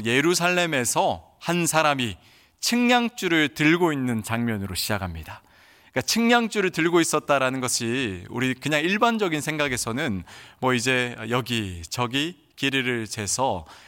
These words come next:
어, 건축을 시작하겠구나라는 생각을 할 수 있게 되죠. 어쩌면 이것은 건축에 있어서 가장 기초적이고 당연한 것일 수 있기 때문에 뭐 이런 이 장면이,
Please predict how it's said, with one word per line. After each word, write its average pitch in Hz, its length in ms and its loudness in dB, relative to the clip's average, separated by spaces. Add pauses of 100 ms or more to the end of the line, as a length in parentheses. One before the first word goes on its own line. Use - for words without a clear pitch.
(120)
어, 98 140 -6
건축을 127 720 0
시작하겠구나라는 135 1080 -2
생각을 127 400 -4
할 165 100 -4
수 - 160 -2
있게 143 220 -4
되죠. 92 320 -10 (580)
어쩌면 220 420 2
이것은 175 760 0
건축에 190 680 0
있어서 151 560 0 (220)
가장 220 340 0
기초적이고 151 920 -2 (320)
당연한 196 560 2
것일 151 260 -2
수 127 320 -4
있기 120 180 -6
때문에 120 440 -2
뭐 135 300 2
이런 170 300 0
이 147 120 -4
장면이, 165 640 0